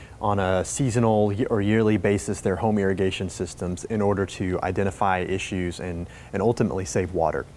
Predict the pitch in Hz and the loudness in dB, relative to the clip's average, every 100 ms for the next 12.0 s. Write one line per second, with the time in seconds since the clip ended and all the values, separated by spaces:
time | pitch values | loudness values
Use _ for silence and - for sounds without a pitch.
0 | - - - - - - 123 165 190 165 | -20 -18 -18 -18 -18 -2 4 4 6 6
1 | 127 117 127 156 156 - 139 104 113 113 | 6 6 6 4 2 2 -2 2 4 6
2 | 110 107 - - - 120 117 117 104 101 | 6 4 2 -8 0 2 2 2 2 2
3 | 101 143 139 170 - - - - - - | 0 0 0 0 -2 -12 -20 -20 -20 -14
4 | - 104 101 123 147 143 117 101 110 120 | -4 -2 4 4 4 4 4 4 2 2
5 | 135 104 - 104 90 - 117 101 95 92 | 0 0 0 -2 -2 -2 0 0 0 -2
6 | 98 - - - - 104 98 92 90 - | -6 -12 -20 -20 -10 -4 0 0 -2 -8
7 | - - - - - 101 101 98 85 113 | -18 -20 -20 -8 -2 -2 0 -2 0 0
8 | 110 110 - 98 - 98 104 98 - 101 | 2 2 0 -2 -2 -2 0 -2 -2 -4
9 | 90 101 - 104 101 98 92 95 - 95 | -2 -2 -2 -2 2 2 4 2 2 2
10 | 95 113 113 104 101 98 92 104 104 101 | 4 4 4 2 2 2 0 0 2 2
11 | - 101 - 98 - 98 95 104 95 92 | 0 -4 -2 -4 0 -2 -2 -4 -2 -2